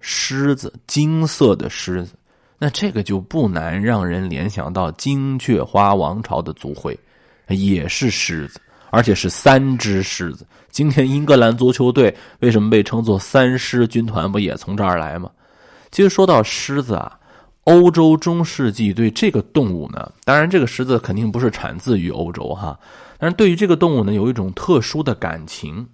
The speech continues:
英国牛津大学伯德雷恩图书馆收藏了一本十三世纪的动物寓言集。在这个动物寓言集当中啊，它有这么一个描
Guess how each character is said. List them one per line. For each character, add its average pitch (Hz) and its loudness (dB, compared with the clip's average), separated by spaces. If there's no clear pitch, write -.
英 180 0
国 113 6
牛 110 4
津 165 -2
大 135 4
学 104 0
伯 117 2
德 139 6
雷 120 4
恩 143 -4
图 127 -4
书 196 -2
馆 98 -2
收 147 -4
藏 101 -4
了 131 -2
一 120 0
本 95 -6
十 - -6
三 160 2
世 127 -2
纪 110 -2
的 78 -8
动 170 4
物 101 -2
寓 139 0
言 104 0
集。 92 -6
在 196 4
这 185 2
个 180 4
动 220 2
物 175 6
寓 185 2
言 117 4
集 117 -2
当 107 0
中 95 -4
啊， - -12
它 131 -2
有 95 2
这 131 -2
么 104 -2
一 82 -8
个 87 -8
描 - -10